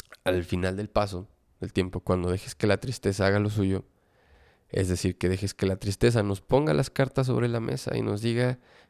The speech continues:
qué cosas de esas cartas o cuáles cartas de nuestra mesa son importantes en nuestra vida, te vas a dar cuenta que, ok, la carta, estoy buscando algo que funga como carta, pero no. <laughs> La carta que funciona como,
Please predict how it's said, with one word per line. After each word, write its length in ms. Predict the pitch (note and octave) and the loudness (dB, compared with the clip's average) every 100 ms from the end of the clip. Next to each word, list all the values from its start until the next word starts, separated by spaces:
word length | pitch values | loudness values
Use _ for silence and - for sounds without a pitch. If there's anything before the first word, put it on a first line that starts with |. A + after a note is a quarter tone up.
| _ | _
qué 160 | E3+ - | -2 -2
cosas 580 | - - D#3 B2+ A2+ G#2 | -6 -4 -2 -2 -2 -2
de 80 | |
esas 260 | A2+ A#2 - | -2 -4 -6
cartas 460 | - G2 - A2 A2+ | -10 -8 -6 -6 -6
o 60 | |
cuáles 400 | - D3+ F#3 - | -4 -2 -2 -4
cartas 580 | - A#2 C3+ - G#2 F#2 | -4 -2 -2 -2 -4 -2
de 80 | F#2 | -4
nuestra 320 | G2 - G2 | -6 -6 -4
mesa 300 | F#2 F#2+ G2 | -4 -4 -6
son 240 | - G2 | -2 -2
importantes 800 | G#2 G2 F#2 - A2+ G#2+ G#2 G2 | -2 -4 -6 -4 -4 -6 -6 -6
en 80 | G2 | -6
nuestra 320 | F#2+ A#2 F2+ | -6 -8 -8
vida, 340 | F2+ F#2+ A2+ C3+ _ _ - - - - - - - _ _ _ | -6 -4 -6 -8 _ _ -20 -20 -20 -20 -20 -20 -20 _ _ _
te 100 | C3+ | -2
vas 80 | C#3+ | 2
a 40 | |
dar 120 | D#3 | 2
cuenta 300 | - C#3 C#3 | 2 0 0
que, 180 | - B2+ | -2 0
ok, 160 | B2+ G#3 G#3 B2+ - _ _ _ _ _ _ - C3 | 4 6 6 2 -8 _ _ _ _ _ _ -10 -6
la 200 | C3 - | -4 2
carta, 520 | F#3+ - - G#2+ A#2 _ _ | 4 4 -2 -6 -8 _ _
estoy 180 | - A2+ | -6 -4
buscando 300 | G#2+ G#2+ G#2 | -4 -6 -4
algo 120 | G#2 | -4
que 100 | G#2+ | -8
funga 280 | F#2+ G#2 F#2+ | -12 -10 -12
como 180 | - - | -14 -14
carta, 360 | - A#2 - A#2+ | -10 -12 -12 -18
pero 140 | - - | -16 -14
no. 160 | - - | -14 -12
<laughs> 800 | - - C3 A2+ - - - - | -4 0 2 2 -4 -16 -20 -10
La 240 | - G#2+ G#2+ | -6 -6 -2
carta 560 | - D#3 C#3 - - | 0 0 0 -6 -8
que 220 | - - | -6 -6
funciona 720 | F#2 G2+ F#2+ - G#2+ G#2+ F#2+ G2 | -4 -4 -4 0 4 4 2 -6
como, 560 | - G2 - - - | -8 -8 -6 -8 -10